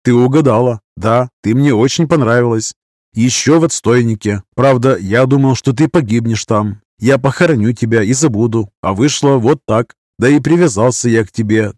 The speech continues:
Ты заноза. И ты теперь со мной очень надолго. Да и этот мир на баб неудачный. Вымерли они. А рогатые, хрен знает какого полу, меня вообще не привлекают. Но если ты решила заявить на меня свои права,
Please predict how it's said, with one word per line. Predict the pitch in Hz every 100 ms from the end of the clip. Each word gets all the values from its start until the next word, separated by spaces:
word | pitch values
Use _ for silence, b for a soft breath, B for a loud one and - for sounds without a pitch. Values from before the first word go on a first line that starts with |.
| -
Ты | 139 151 147
заноза. | - 165 135 117 107 110 101 -
И | 117
ты | 139
теперь | 147 - 139
со | 127 -
мной | 135 156 -
очень | - 120 120 120
надолго. | 113 127 127 120 107 107 98 _ _ _
Да | - 123
и | 165
этот | 143 127 143 127
мир | 131 139 127
на | 123
баб | 113 135 -
неудачный. | 139 160 110 120 - 107 92 - -
Вымерли | 107 127 135 127 123
они. | 123 120 117 107 101
А | 110
рогатые, | 120 120 156 180 107 85
хрен | 82 - 147 120
знает | 127 135 120
какого | 135 - 127 127
полу, | 120 170 160 85
меня | 107 135 143
вообще | 135 180 - - 127
не | 123
привлекают. | 120 123 123 127 113 104 - _ -
Но | 123
если | 131 147 - 131
ты | 107 143
решила | 131 120 139 131
заявить | 113 127 123 135 139
на | 123
меня | 123 127 139
свои | - 123 131
права, | 113 113 107 120